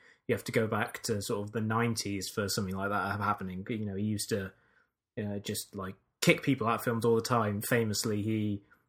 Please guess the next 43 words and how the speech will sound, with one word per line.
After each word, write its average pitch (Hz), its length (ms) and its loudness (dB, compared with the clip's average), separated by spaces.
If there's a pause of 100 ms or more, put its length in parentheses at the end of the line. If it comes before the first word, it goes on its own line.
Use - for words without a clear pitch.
(120)
uh, 104 160 -4
replaced 120 380 2
the 127 80 4
entire 156 340 8
cast 151 280 6
of 143 80 6
September, 123 520 4
pretty 98 220 -4
much, - 420 2 (120)
uh, 107 460 2
and 110 240 2
he 107 220 -2
fired 110 300 4
Michael 113 260 2
Keaton 110 440 0
from 107 340 2
The 110 80 4
Purple 110 280 -2
Rose 101 180 0
of 98 120 -6
Cairo. 92 420 0 (460)
So 107 400 6 (480)
he's 156 180 6
got 190 300 6
past 147 280 10
form 135 240 12
in 98 120 2
this, 92 180 -2
but 104 160 2
it, 107 220 0
he's 117 320 2
kind 127 200 4
of 113 60 2
settled 120 320 2
down, 107 380 4
I - 20 -6
think, 90 340 -8
and, 101 180 -4 (460)
uh, - 120 -10 (100)
it 123 160 -6
makes 143 240 6
you 131 60 4
wonder 113 560 4